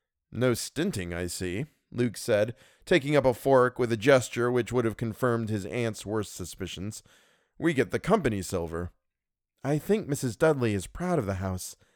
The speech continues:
Eleanor said. "She doesn't intend to give us a poor table, at any rate,"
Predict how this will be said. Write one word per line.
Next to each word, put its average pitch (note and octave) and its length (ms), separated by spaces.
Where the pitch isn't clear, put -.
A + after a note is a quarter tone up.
Eleanor G#2+ 400
said. G2 380
"She - 140
doesn't E3+ 260
intend C3 340
to A#2 60
give A#2+ 180
us A2+ 100
a A2+ 60
poor C3+ 300
table, A2 440
at D#2+ 80
any F2 200
rate," E2 360